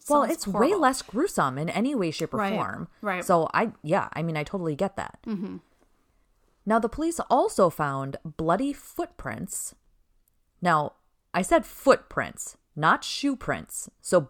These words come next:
Speaker 1: bare footprints
Speaker 2: Oh my God. <laughs>
Speaker 1: found between the kitchen and the bedroom of their home that had been cleaned up, but had been cleaned up with a chemical that still allowed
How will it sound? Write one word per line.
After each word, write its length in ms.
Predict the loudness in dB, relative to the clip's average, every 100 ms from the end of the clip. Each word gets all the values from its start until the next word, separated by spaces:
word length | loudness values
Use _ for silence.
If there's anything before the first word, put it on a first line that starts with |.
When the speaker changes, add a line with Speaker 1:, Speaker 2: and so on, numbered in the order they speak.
| _
Speaker 1:
bare 340 | 2 4 2
footprints 680 | -2 -4 -4 -4 -12 -12 -6 -2
Speaker 2:
Oh 120 | 0 2
my 180 | 0 -2 -8
God. 120 | -10
<laughs> 480 | -10 -14 -20 -20 -4
Speaker 1:
found 800 | -2 0 0 4 4 6 2 0 -6 -2 0
between 320 | 2 2 4
the 100 | 2
kitchen 400 | 2 -2 -2 -4
and 100 | -4
the 60 | -6
bedroom 400 | 0 0 0 0
of 120 | 0
their 140 | 0 -2
home 280 | -2 -2 2
that 160 | 0
had 260 | 2 -2 2
been 300 | 2 2 0
cleaned 440 | -4 -2 0 4
up, 300 | 4 2 -4 -18 -20 _ 6
but 140 | 6
had 200 | 6 4
been 200 | 2 0
cleaned 420 | 0 -4 -4 -2 2
up 260 | 2 0
with 360 | 0 0 0 -2 0
a 360 | 2 2 0 -4 _ _
chemical 560 | -4 -2 -2 2 4 4
that 180 | 2 0
still 440 | -2 4 6 6
allowed 720 | 6 6 6 8 8 4 2